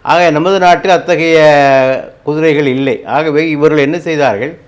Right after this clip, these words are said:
அரபு குதிரைகளை இங்கே இறக்குமதி செய்து தொழில் செய்தார்கள். அந்த குதிரைகளுக்கு பயிற்சி அளித்தார்கள். அதை ஒரு தொழிலாகவும் செய்தார்கள். ம-, இங்குள்ள மணலிடத்தில் அந்த குதிரைகளை அவர்கள் தான் பயிற்றுவிப்பவர்களாகவும் இருந்தார்கள்.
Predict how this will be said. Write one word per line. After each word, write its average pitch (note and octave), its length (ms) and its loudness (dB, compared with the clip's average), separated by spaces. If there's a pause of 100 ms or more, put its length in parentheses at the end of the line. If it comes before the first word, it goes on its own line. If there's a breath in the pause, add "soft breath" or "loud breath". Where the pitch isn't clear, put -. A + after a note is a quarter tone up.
(440 soft breath)
அரபு F3+ 360 -4
குதிரைகளை C3+ 600 -2
இங்கே A#2+ 240 -4
இறக்குமதி A#2+ 500 -4
செய்து F#2+ 400 -12
தொழில் C3+ 260 -6
செய்தார்கள். F2+ 500 -10 (960)
அந்த C3 340 -4
குதிரைகளுக்கு C#3+ 600 -2
பயிற்சி C#3 420 -4
அளித்தார்கள். F2 640 -6
அதை B2 300 -4
ஒரு B2 180 -4
தொழிலாகவும் C#3 720 -2
செய்தார்கள். G2 680 -10 (1900)
ம-, C#3 500 2
இங்குள்ள D#3+ 440 2
மணலிடத்தில் D#3 600 0
அந்த D#3+ 240 2
குதிரைகளை D#3 560 2
அவர்கள் C3+ 380 0
தான் D3 220 -4
பயிற்றுவிப்பவர்களாகவும் C3+ 1040 -2
இருந்தார்கள். A2 580 -4